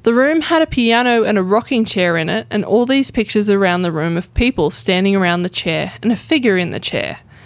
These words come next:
Then, right before my eyes, the chair started to rock. I thought it was a prank,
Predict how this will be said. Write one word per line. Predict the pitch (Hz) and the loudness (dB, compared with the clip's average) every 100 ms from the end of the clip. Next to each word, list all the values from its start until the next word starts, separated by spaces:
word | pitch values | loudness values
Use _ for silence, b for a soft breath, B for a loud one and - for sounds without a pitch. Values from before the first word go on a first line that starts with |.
| B B B - | B B B 0
Then, | 202 196 233 233 | 2 2 0 0
right | 185 - | 0 0
before | 220 - 220 | -4 0 2
my | 214 208 233 233 185 | 2 0 0 2 2
eyes, | 190 - - - | 0 -4 -10 -6
the | 196 | -4
chair | - 214 226 | 0 0 0
started | 233 - 180 185 190 | -2 -2 0 0 0
to | 208 | 0
rock. | 202 196 180 - - b b - | 2 0 0 -10 -20 b b -2
I | 208 | 0
thought | 240 262 | 2 2
it | 277 | 2
was | 262 | 2
a | 247 | 0
prank, | 240 285 262 196 | 0 0 2 0